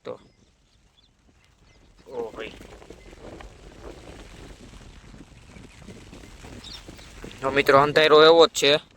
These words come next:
ખા-, ખાલી વાદળું નથી, બાકી અંધારો એવો બહુ ઊંડો છે વરસાદ. બાકી આવી જાય ફાઇનલ છે, પવનની પાછો આમ છે એટલે છે ને વરસાદને લેતા આવશે.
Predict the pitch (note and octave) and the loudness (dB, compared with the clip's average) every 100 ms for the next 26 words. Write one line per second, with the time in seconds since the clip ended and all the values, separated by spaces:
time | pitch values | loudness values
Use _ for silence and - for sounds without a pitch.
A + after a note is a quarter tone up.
0 | _ _ _ _ _ - - C3 C#3 D3+ | _ _ _ _ _ -20 -10 -4 -2 0
1 | C#3+ C#3 D#3+ F3+ F#3 G#3 - E3 F3+ - | 0 2 2 2 2 0 0 -4 -4 -14
2 | _ _ - - - - - - C#3+ D3 | _ _ -20 -20 -20 -18 -14 -8 -8 0
3 | D#3 D#3 D#3 D#3+ D3 D3 D#3 E3 F3+ E3+ | 0 2 0 0 -2 -2 -2 -2 -2 0
4 | D3 C3 C3+ D3+ D3+ - - - - - | 0 0 -2 -2 -2 -4 -20 -20 -20 -18
5 | - C3+ D3 D#3+ D#3 D#3 - E3+ D#3+ C3+ | -4 -2 -2 -2 -2 -4 -4 -4 -4 -8
6 | C3+ - D#3+ E3+ D3+ D#3 D#3+ D#3+ D#3+ C#3+ | -8 -4 -2 -2 -2 -2 0 0 -2 -6
7 | C3 B2 C3 C#3+ D3+ B2+ C#3+ D3+ C#3+ C#3 | -8 -8 -8 -8 -8 -8 -8 -8 -8 -8
8 | D#3+ D#3+ B2+ C3 | -4 -4 -4 -6